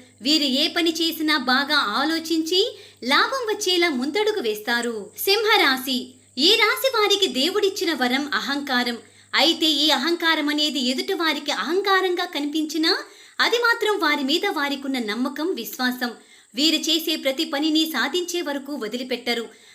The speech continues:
అలాగే ఏ పనిని కష్టమని అనుకోరు. వీరు ఏ పరిస్థితుల్లో ఉన్నా సరే సక్సెస్గా నెట్టుకొచ్చేస్తారు. వీరు ఎదుటి వారితో పనులను చాలా సులభంగా చేయించేస్తారు. వీరి ఆలోచనలు చాలా పదునుగా ఉంటాయి.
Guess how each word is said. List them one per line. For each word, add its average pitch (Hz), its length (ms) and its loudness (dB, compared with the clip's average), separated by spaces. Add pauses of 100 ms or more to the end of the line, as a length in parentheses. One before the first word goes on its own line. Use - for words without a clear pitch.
(120)
అలాగే 415 480 4
ఏ 277 220 2
పనిని 466 360 0 (100)
కష్టమని 330 460 0
అనుకోరు. 247 580 -2 (260)
వీరు 294 200 2
ఏ 285 220 2
పరిస్థితుల్లో 311 640 -2
ఉన్నా 277 320 0
సరే 311 400 -2 (260)
సక్సెస్గా 427 540 0
నెట్టుకొచ్చేస్తారు. 240 1000 -2 (280)
వీరు 302 240 2
ఎదుటి 311 340 0
వారితో 311 420 0
పనులను 311 460 0
చాలా 269 320 -2
సులభంగా 381 500 -2 (140)
చేయించేస్తారు. 240 800 -2 (320)
వీరి 285 240 2
ఆలోచనలు 320 640 2
చాలా 277 320 0
పదునుగా 320 480 -2
ఉంటాయి. 247 580 -2